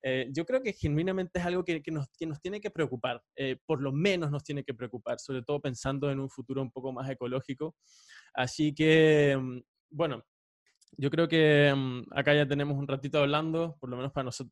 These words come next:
para nosotros, para Jorge y para mí, estoy seguro ha sido extremadamente agradable. Eh, precisamente la premisa que, que empuja este, este programa es que personas que no piensen exactamente igual, por lo menos yo no creo que militaría en Fuerza Común,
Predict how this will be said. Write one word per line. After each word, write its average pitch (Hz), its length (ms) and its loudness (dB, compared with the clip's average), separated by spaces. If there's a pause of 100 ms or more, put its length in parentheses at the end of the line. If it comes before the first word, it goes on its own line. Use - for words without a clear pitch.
para 120 160 -8
nosotros, 120 340 -10
para 110 140 -16
Jorge 131 220 -6
y 127 40 -4
para 117 220 -6
mí, 127 120 -8
estoy 127 180 -12
seguro 131 320 -4
ha 123 60 -4
sido 135 260 -4
extremadamente 127 640 -6
agradable. 131 720 2 (480)
Eh, 117 220 0 (420)
precisamente 135 520 -2
la 127 120 4
premisa 135 460 -4
que, 120 240 -4
que 117 100 -12
empuja 131 540 -2
este, 135 400 -2
este 123 180 -8
programa 127 440 -4
es 120 140 -10
que 127 80 -8
personas 127 380 -8
que 127 120 -6
no 123 140 -2
piensen 139 380 -4
exactamente 135 600 -6
igual, 139 280 4
por 123 120 -10
lo 123 80 -8
menos 135 260 -4 (380)
yo 131 220 -2
no 131 120 -4
creo 131 200 -4
que 139 120 -4
militaría 131 680 -2
en 143 100 -4
Fuerza 143 300 -4
Común, 147 360 -4